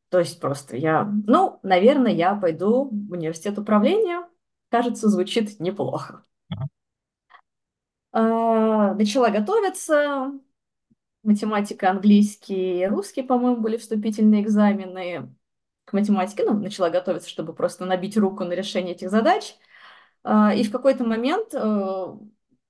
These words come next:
Speaker 1: перед своими вступительными экзаменами друг мне говорит: "Ань, поехали", говорит, "со мной чисто за компанию в Бауманку.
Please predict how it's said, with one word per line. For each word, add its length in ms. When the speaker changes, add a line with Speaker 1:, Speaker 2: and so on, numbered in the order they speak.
Speaker 1:
перед 260
своими 400
вступительными 600
экзаменами 600
друг 420
мне 100
говорит: 480
"Ань, 340
поехали", 400
говорит, 260
"со 100
мной 180
чисто 260
за 100
компанию 480
в 80
Бауманку. 540